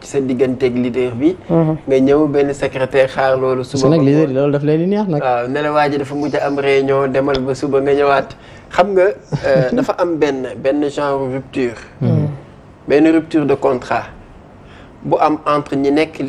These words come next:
Speaker 1: ci le milieu politique ak le peuple.
Speaker 2: Mhm.
Speaker 1: Contrat bi ñu seqoon dafa am rupture.
Speaker 2: Mhm.
Speaker 1: Il faut que ñu signé waat beneen contrat avec le peuple.
Speaker 3: Parce que ñoom dañoo war a xam ni population mythe bi ñu amoon ci
Speaker 1: Exactement.
Speaker 3: ñoom dafa deñ.
Speaker 1: Dafa deñ.
Speaker 3: Parce que par exemple, candidat yi fi nekk yëpp am nañ page Facebook.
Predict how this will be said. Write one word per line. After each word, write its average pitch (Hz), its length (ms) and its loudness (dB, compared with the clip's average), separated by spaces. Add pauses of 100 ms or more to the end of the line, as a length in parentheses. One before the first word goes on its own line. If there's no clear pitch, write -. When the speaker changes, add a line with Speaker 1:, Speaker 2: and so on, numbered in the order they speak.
Speaker 1:
ci 147 140 0
le 135 120 4
milieu 143 320 2
politique 127 560 -4 (140)
ak 135 160 -6
le 135 140 -2
peuple. 127 340 -2 (280)
Speaker 2:
Mhm. 202 320 -6 (640)
Speaker 1:
Contrat 180 420 2
bi 151 80 -6
ñu 160 120 -4
seqoon 127 420 -10
dafa 135 180 -8
am 165 80 -4
rupture. 123 420 -10 (360)
Speaker 2:
Mhm. 165 180 -2
Speaker 1:
Il 160 60 -4
faut 185 120 -2
que - 120 -6
ñu 160 80 0
signé 156 260 0
waat 123 160 0 (500)
beneen 147 240 -2
contrat 131 420 0
avec 120 200 -4
le 117 80 -6
peuple. - 260 -6
Speaker 3:
Parce 127 140 0
que 160 60 4
ñoom 147 100 4
dañoo 147 160 2
war 165 100 2
a - 40 -6
xam 143 160 0
ni 113 80 2
population 147 520 0
mythe 131 400 0
bi 139 140 0
ñu 156 140 2
amoon 156 180 2
ci 135 60 2
Speaker 1:
Exactement. 135 240 -2
Speaker 3:
ñoom 117 80 -2
dafa 117 180 -2
deñ. 104 180 -2 (200)
Speaker 1:
Dafa 156 220 -2
deñ. 170 160 -2 (120)
Speaker 3:
Parce 139 140 -2
que 147 80 0
par 143 180 2
exemple, 151 380 0
candidat 160 400 2
yi 139 80 2
fi 147 100 0
nekk 127 220 0
yëpp 139 120 -2
am 131 120 2
nañ 127 120 0
page 123 220 -2
Facebook. 127 320 -6